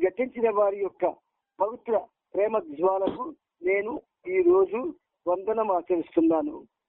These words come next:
వారి ప్రేమ సేవలతో నా జీవితాన్ని సుందరం చేసిన నా ప్రియమైన వారి జ్ఞాపకార్థం మరియు నా ఈ ఆరాధనకు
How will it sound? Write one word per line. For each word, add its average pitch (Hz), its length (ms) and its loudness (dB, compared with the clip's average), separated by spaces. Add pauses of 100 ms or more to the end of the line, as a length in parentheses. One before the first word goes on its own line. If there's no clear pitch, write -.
(300)
వారి 196 240 0
ప్రేమ 202 580 -2 (420)
సేవలతో 208 580 2 (280)
నా 180 180 0
జీవితాన్ని 214 680 -4 (340)
సుందరం 226 400 0 (120)
చేసిన 175 300 2 (380)
నా 196 180 2
ప్రియమైన 202 720 -4 (260)
వారి 180 300 -4
జ్ఞాపకార్థం 180 1000 0 (220)
మరియు 226 400 -2 (180)
నా 196 160 2
ఈ 214 320 -8 (240)
ఆరాధనకు 202 680 -2